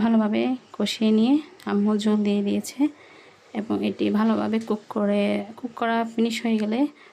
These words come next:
উম, ঝোলটি একেবারেই শুকিয়ে যাবে। আপনারা বলবেন আমি প্রায় সময় এক এক রকম জিনিস দেই,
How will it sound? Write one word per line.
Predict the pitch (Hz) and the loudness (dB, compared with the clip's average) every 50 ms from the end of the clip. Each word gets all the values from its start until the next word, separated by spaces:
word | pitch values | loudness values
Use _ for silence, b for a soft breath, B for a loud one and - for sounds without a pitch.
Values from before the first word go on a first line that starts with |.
| B B _ _ _ _ - - - - - | B B _ _ _ _ -20 -20 -20 -12 -4
উম, | 247 220 208 202 196 196 185 - | 0 2 2 4 4 2 0 -2
ঝোলটি | - - 220 208 226 220 208 | -2 -2 0 0 0 0 -2
একেবারেই | 196 - - 190 190 196 202 214 - - | -2 -2 -2 -2 0 0 -2 -2 -4 -6
শুকিয়ে | 202 - - 214 214 202 202 | -8 -6 -2 0 0 0 0
যাবে। | 202 202 202 233 285 285 B B B B B B B B B B B B - - _ _ - | -2 -2 -2 -2 -2 -4 B B B B B B B B B B B B -20 -20 _ _ -6
আপনারা | - 220 220 226 226 226 220 220 226 226 226 226 | -2 0 2 4 4 4 4 4 2 0 -2 -2
বলবেন | 220 214 214 226 226 220 | -2 -2 -2 -2 -2 -2
আমি | 220 226 226 226 | -2 -2 -2 -2
প্রায় | 220 208 202 - | -4 -4 -4 -4
সময় | - 208 214 214 220 220 226 | -4 -4 -4 -4 -4 -6 -8
এক | 226 - 220 | -10 -12 -8
এক | - 214 | -8 -8
রকম | 208 - - 220 214 214 214 202 | -6 -6 -4 -2 -2 0 0 2
জিনিস | 196 196 202 196 196 - - | 2 2 2 0 -2 -4 -6
দেই, | 208 220 269 | -4 -4 -4